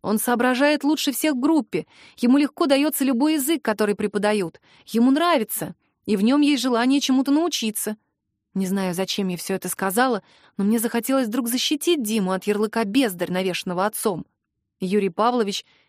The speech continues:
крепче вцепился в руль. «Я всю жизнь в него вкладывал, надеялся, стремился заинтересовать своим делом». Мужчина на каждом слове хмурился сильнее, будто слова, покидающие его уста, причиняли огромную боль.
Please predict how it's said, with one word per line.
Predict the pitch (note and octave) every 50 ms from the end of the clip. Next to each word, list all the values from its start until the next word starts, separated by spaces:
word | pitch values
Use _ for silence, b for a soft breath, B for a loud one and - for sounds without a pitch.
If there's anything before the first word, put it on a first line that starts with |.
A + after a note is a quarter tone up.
| _ _
крепче | - - G#3 G#3 - - - -
вцепился | - - A3 - - G3 F#3+ - - G#3
в | F#3+
руль. | F#3 F3+ E3 B2+ D3+ - _ _ _ _ _ _ _ _ _ _ _
«Я | - D#3+ F3 F3+ G3 G3+ G3+
всю | E3+ - B3 C4
жизнь | A#3+ C#4 D#4+ C#4 G#3 G3
в | F3
него | F3 F#3 F#3 F#3
вкладывал, | E3+ - - A#3+ B3+ A#3 F#3+ D#3 D3 C3
надеялся, | C#3 D3 D3+ E3 E3 G#3+ C4 C#4 A3 E3 - - - - - - _ _ _ _ _ _ _
стремился | - - - - A3 G#3 A3 C#4+ F4 D4+ - C#4+ C4
заинтересовать | A3+ A#3+ A#3 A3+ - A#3 G#3 - G3 F#3 G3 A#3 C4+ -
своим | - A3 A3 A3+ B3+ C4 A#3
делом». | F3+ F3 E3+ D#3+ E3 F#3 G3 F3+ D#3+ - _ _ _ _ _ _ _ _ _ _ _ _ -
Мужчина | G#3 G3 - - A#3+ A3 G#3
на | G3+ G3+ G3+
каждом | G3 G#3+ G#3 G3 F#3 G3+ G3
слове | F#3+ - A3 A#3 B3 A3 G#3
хмурился | G#3 G#3 G#3 G#3+ G3+ G3 F#3 - G3+
сильнее, | - - G#3 F#3+ G3+ G#3+ A#3+ B3 G#3
будто | F#3 F3+ G3+ - - G#3
слова, | G3+ - G#3 G3 G#3+ A3+
покидающие | A3 - - - G#3+ G3 G#3 G#3+ G#3 F#3+ - - - G#3
его | G#3 G3+ A3
уста, | G#3+ G#3 - - - C4+ C#4+ b b b b b b b
причиняли | - A3 G#3 - - A#3 A#3+ A3+ A3+
огромную | A3 A3 G#3+ A#3 A#3+ A#3 A3+ A#3 B3 B3+
боль. | A3+ G#3+ G#3 D#3+ - -